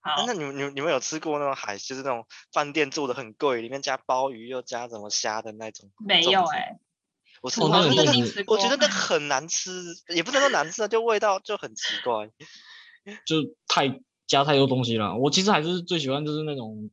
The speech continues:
Speaker 3: 可能一个肉，然后
Speaker 2: 但我觉得基本的五花肉加里面就
Speaker 3: 就，就，就，就不要加一些莫名其妙的东西。
Speaker 2: 啊，我之前吃那个加里面会加鲍鱼什么，就味道就很诡异。
Speaker 3: 加鲍鱼。
Speaker 1: 不愧是土豪呢。
Speaker 3: 它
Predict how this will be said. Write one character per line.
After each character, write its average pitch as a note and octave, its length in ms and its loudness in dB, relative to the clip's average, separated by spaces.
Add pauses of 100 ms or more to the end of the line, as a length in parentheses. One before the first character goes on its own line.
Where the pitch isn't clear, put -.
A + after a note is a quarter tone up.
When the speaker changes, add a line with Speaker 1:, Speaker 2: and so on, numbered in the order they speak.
(140)
Speaker 3:
可 A#2 120 -6
能 A#2 200 -2
一 C3+ 80 -4
个 C3+ 120 0
肉， A#2+ 600 2
然 A2 120 -8
后 A2 560 -2 (380)
Speaker 2:
但 G#3+ 120 -4
我 F3+ 80 2
觉 C#3 80 -4
得 D#3+ 60 -2
基 G3+ 180 -6
本 F3+ 120 0
的 C#3+ 80 -2
五 B2 120 -6
花 D3 200 -2
肉 D3+ 200 -2
加 C#3 180 -6
里 B2 140 -10
面 - 20 -18
就 D3 80 -6 (120)
Speaker 3:
就， D3 60 0
就， D3 80 -6
就， D#3 80 4
就 D3+ 140 -2
不 C3+ 120 -4
要 C#3 160 2
加 D3 180 0
一 D3 40 0
些 D3 200 0
莫 D3 160 -6
名 C3 100 -6
其 A#2 100 -12
妙 B2+ 80 -10
的 A#2+ 40 -12
东 A#2+ 160 -10
西。 A2+ 140 -10 (280)
Speaker 2:
啊， A3+ 260 -2
我 G#3 180 -2
之 G#3+ 240 -20
前 G3+ 140 -4
吃 G#3 160 -10
那 G3+ 80 -8
个 F#3+ 60 -14
加 F3+ 180 -2
里 D3 60 -6
面 D#3+ 140 -8
会 F3 80 -6
加 D#3+ 240 -6
鲍 D3+ 260 -4
鱼 A2+ 180 -14
什 G#2 180 -20
么， G2+ 120 -18
就 A#2+ 200 -8
味 C3+ 140 -6
道 A#2+ 180 -6
就 A2+ 100 -6 (340)
很 G#2+ 140 -16
诡 A2 220 -6
异。 - 20 -10
Speaker 3:
加 - 60 -8
鲍 E3+ 180 -4
鱼。 A#2+ 240 -8 (800)
Speaker 1:
不 - 80 -6
愧 B3 80 0
是 C4 140 -2
土 G3 240 -10
豪 D#3 240 -6
呢。 F#3 440 -2 (1300)
Speaker 3:
它 B3 180 -4